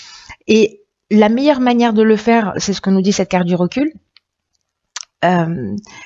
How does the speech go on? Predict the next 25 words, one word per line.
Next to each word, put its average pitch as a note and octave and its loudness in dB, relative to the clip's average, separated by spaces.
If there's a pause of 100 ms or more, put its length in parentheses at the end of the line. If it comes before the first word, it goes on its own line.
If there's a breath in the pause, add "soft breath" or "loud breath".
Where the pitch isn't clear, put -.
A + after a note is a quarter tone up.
(180 loud breath)
c'est A3+ 0
d'ac-, B3 0
c'est - -6
d'accepter, B3+ -2
euh, G3 2
les G3 2
choses A#3+ 0
telles G#3+ -2
qu'elles G#3 -2
sont F#3+ -6 (260)
actuellement. F#3 -2 (760 loud breath)
Euh, F3 -6 (1200)
en G#3 -4
prenant A#3+ -4
cette A#3 -4
distance A#3 -6 (200)
et, D#3+ -2
et A#3 2
de F#3 0
vous A3+ -2
focaliser C4+ -2
sur B3 -2
le A3+ 0
moment A3 2
présent, F#3+ -2